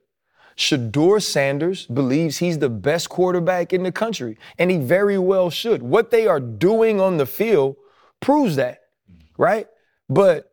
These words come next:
you gotta know that when I'm coming from hardships, when, when I'm coming from a place where I can't afford a diamond Rolex and you flash your Rolex,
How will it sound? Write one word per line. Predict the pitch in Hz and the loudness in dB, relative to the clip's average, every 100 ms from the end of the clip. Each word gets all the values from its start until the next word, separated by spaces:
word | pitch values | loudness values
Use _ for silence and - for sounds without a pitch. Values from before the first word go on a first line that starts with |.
| - | -2
you | 170 233 | 0 2
gotta | 233 226 | 2 2
know | 226 254 202 113 _ _ _ _ - | 0 -2 -4 -4 _ _ _ _ -6
that | 127 180 170 151 143 | 2 2 2 0 -2
when | 160 | 0
I'm | 202 208 | 0 0
coming | - 202 196 | 0 0 0
from | 151 185 180 170 156 - _ _ - | -2 2 2 2 -4 -14 _ _ -2
hardships, | 180 185 160 - 180 127 - - | 2 2 0 -4 -2 -2 -4 -8
when, | 151 170 156 139 _ _ - _ _ _ _ _ _ _ _ | -2 0 0 -4 _ _ -20 _ _ _ _ _ _ _ _
when | 151 160 | 0 2
I'm | 185 208 | 2 0
coming | 170 202 190 | 2 0 0
from | 160 185 170 | 0 0 0
a | |
place | 131 185 170 156 - | 0 0 0 -2 -2
where | 147 165 | 0 2
I | 180 | 0
can't | - 196 160 | 0 0 0
afford | 123 - 208 233 175 127 _ _ _ _ _ _ _ _ - | -2 -2 0 2 0 -2 _ _ _ _ _ _ _ _ -2
a | 147 | -2
diamond | 117 156 170 160 147 | 0 0 0 0 0
Rolex | 160 160 143 120 - - _ _ _ _ - | 0 2 0 -2 -8 -16 _ _ _ _ -2
and | 160 | 0
you | 185 | 0
flash | 165 170 185 185 196 | 0 0 0 0 -2
your | 190 | -2
Rolex, | 185 208 220 233 - | 0 0 -2 -6 -12